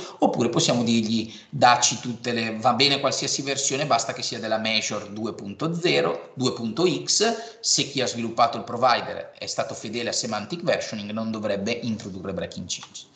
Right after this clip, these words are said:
Comunque, queste qui è solo per far vedere che stiamo portando nel mondo dell'infrastruttura tutte le buone pratiche a cui siamo abituati nel mondo dello sviluppo.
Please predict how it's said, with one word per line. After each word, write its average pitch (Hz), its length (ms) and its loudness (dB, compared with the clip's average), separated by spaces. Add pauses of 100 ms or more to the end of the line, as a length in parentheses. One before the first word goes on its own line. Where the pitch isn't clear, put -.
(180)
Comunque, - 520 2 (120)
queste 202 240 6
qui 208 120 2
è 160 40 4
solo 185 180 4
per 156 120 2
far 151 180 4
vedere 160 320 0
che 147 160 -2
stiamo 139 600 -2 (220)
portando 170 800 4
nel 120 200 -4
mondo 156 240 0
dell'infrastruttura 139 720 -2
tutte 170 240 -4
le 147 80 2
buone 123 220 -2
pratiche - 560 -4 (240)
a 190 140 6
cui 156 120 2
siamo 123 220 2
abituati 120 600 2 (320)
nel 143 220 0
mondo 110 240 -2
dello 104 220 -6
sviluppo. 98 500 -12